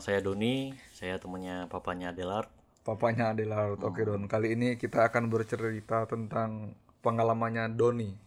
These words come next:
Speaker 1: Iya.
Speaker 2: Gimana, Don? Lo
Speaker 1: Kalau bicara pengalaman sebenarnya banyak ya papanya
Speaker 2: Hmm.
Speaker 1: Adelar ini, karena pengalaman itu kan macam-macam. Ada
Speaker 2: Oke.
Speaker 1: pengalaman menyedihkan, pengalaman menyenangkan,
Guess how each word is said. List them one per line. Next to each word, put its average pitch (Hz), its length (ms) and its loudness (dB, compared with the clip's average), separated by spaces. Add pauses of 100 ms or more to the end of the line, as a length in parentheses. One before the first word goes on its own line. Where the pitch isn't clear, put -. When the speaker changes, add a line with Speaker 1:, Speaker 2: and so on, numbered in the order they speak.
(220)
Speaker 1:
Iya. 95 200 -4
Speaker 2:
Gimana, 123 200 2
Don? 107 220 -2
Lo 123 280 4 (880)
Speaker 1:
Kalau 101 340 0
bicara 104 340 -4
pengalaman 104 560 -2
sebenarnya 117 360 -6
banyak 104 320 -2
ya 98 180 -4 (240)
papanya 95 400 -6
Speaker 2:
Hmm. 92 60 -4
Speaker 1:
Adelar 90 240 -6
ini, - 180 -10
karena 107 400 -2 (460)
pengalaman 95 420 -6
itu 101 160 -4
kan 117 240 -2 (480)
macam-macam. 92 560 -4 (540)
Ada 107 100 -6
Speaker 2:
Oke. 98 140 -4
Speaker 1:
pengalaman 95 480 2
menyedihkan, 113 720 0
pengalaman 95 460 -6
menyenangkan, 95 720 -8